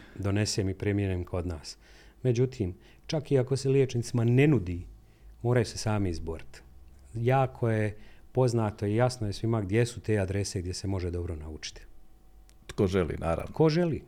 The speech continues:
Speaker 2: Ko ima ambiciju. Ova, e, kultura zdravlja, zdravstvena kultura, odnos prema zdravlju, e, naših ljudi, evo, kazali smo, možda je malo specifičnije ovdje, proći će, pa dobro, još sam ja, ono, mogu ja i tako dalje.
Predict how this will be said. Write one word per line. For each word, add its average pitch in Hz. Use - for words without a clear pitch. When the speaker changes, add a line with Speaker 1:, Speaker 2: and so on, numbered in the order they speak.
Speaker 2:
Ko -
ima 78
ambiciju. 156
Ova, 110
e, 110
kultura 120
zdravlja, 98
zdravstvena 98
kultura, 107
odnos 110
prema 92
zdravlju, 98
e, 95
naših 101
ljudi, 110
evo, 110
kazali 120
smo, 123
možda 123
je 117
malo 113
specifičnije 104
ovdje, 101
proći 113
će, 104
pa 113
dobro, 110
još 101
sam 101
ja, 98
ono, 98
mogu 95
ja 95
i 90
tako 107
dalje. 123